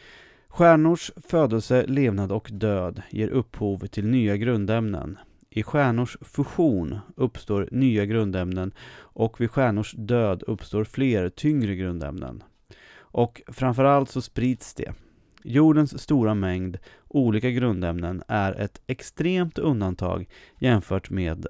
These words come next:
andra himlakroppar i rymden. Vår sol är född ur en tidigare exploderad stjärna som med tiden blivit en nebulosa. Eh, nebulosans moln är en roterande skiva där det till slut tänds en sol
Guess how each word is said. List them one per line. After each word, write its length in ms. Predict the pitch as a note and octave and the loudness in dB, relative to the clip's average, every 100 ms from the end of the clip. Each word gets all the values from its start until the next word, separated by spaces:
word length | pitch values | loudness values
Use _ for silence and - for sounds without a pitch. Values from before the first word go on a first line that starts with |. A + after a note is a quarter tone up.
| _ | _
andra 280 | C3 A#2 B2 | 0 2 2
himlakroppar 880 | C#3+ B2 F#2+ F#2 - G2 - F#2 D#2+ | 2 2 0 -2 -4 -8 -4 -4 -2
i 100 | A2+ | 2
rymden. 420 | D3+ A#2+ - - - _ _ _ - - - - _ _ - | 2 0 -4 -10 -16 _ _ _ -20 -20 -20 -20 _ _ -2
Vår 160 | - | 2
sol 400 | B2+ - E3 D#3 | 2 4 6 6
är 160 | - A#2 | 4 0
född 420 | A2+ A2+ G2 F#2 - | 0 0 0 -2 -6
ur 160 | G#2+ | -4
en 100 | G#2 | -4
tidigare 680 | G#2 - D3 A2 A#2 B2+ B2+ | -4 -6 -2 -2 0 2 2
exploderad 720 | - - - C3+ A2 F#2+ F#2 | 0 -6 -8 -4 -2 -2 -4
stjärna 500 | - G#2+ F2+ F2 F2+ | -4 -4 -2 -6 -8
som 200 | G2+ G#2 | -6 -4
med 120 | G#2 | -4
tiden 400 | - G2 F#2+ F#2 | -4 -4 -4 -4
blivit 360 | F#2 G2 E2+ E2 | -4 -4 -4 -6
en 200 | F#2 E2 - | -6 -8 -10
nebulosa. 720 | F#2+ F2+ G2 F#2 - - - - _ _ - - - _ - - - _ _ | -8 -4 -2 -4 -4 -10 -10 -14 _ _ -20 -20 -20 _ -20 -20 -20 _ _
Eh, 180 | G#2+ G#2+ | -6 -2
nebulosans 640 | A2+ G#2+ C3+ B2 - B2 | 0 2 4 2 0 -2
moln 500 | A2+ B2 B2+ A2+ F#2+ F#2 F#2+ | 0 2 4 2 0 -4 -8
är 380 | - G#2+ G2 G2+ - A3 | -4 -2 -2 -6 -10 -8
en 160 | G#2 G2+ | -6 -4
roterande 560 | G#2+ - G#2+ G#2+ G#2+ | -4 -2 0 0 0
skiva 500 | G#2+ A#2 G2 F#2 F#2+ - - - - | 0 0 0 -2 -4 -6 -16 -20 -12
där 160 | - G2 | -2 0
det 120 | F#2+ | 0
till 140 | G#2 | -4
slut 420 | G2 G#2+ G2 - - | -6 0 0 -2 -4
tänds 360 | G#2 F#2+ F2+ | -2 0 -2
en 120 | F#2 | -8
sol 420 | F#2+ - G#2 F2+ | -6 -4 -4 -4